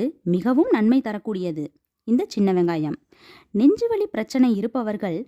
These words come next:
தினமும் வெங்காயத்தை பச்சையாக சாப்பிட்டு வந்தால் இதயம் பலம் பெறும், இரத்தம் உறையும் பிரச்சனையும் சீராகும். உடல் எடை குறைய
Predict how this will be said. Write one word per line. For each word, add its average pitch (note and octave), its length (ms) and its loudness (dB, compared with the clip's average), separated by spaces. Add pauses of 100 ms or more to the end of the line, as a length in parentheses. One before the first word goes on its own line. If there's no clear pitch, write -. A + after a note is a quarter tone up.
(240)
தினமும் C4 540 4 (480)
வெங்காயத்தை E4+ 640 -2
பச்சையாக D4 600 -6
சாப்பிட்டு A3+ 420 -4
வந்தால் G3+ 420 0 (200)
இதயம் A3+ 420 0 (160)
பலம் G#3+ 300 2
பெறும், E3 280 -4 (640)
இரத்தம் A#4 440 -10
உறையும் A#3+ 360 4
பிரச்சனையும் A3 580 2 (380)
சீராகும். A3+ 600 -4 (720)
உடல் G4+ 340 2
எடை F4 240 2
குறைய C#4+ 300 0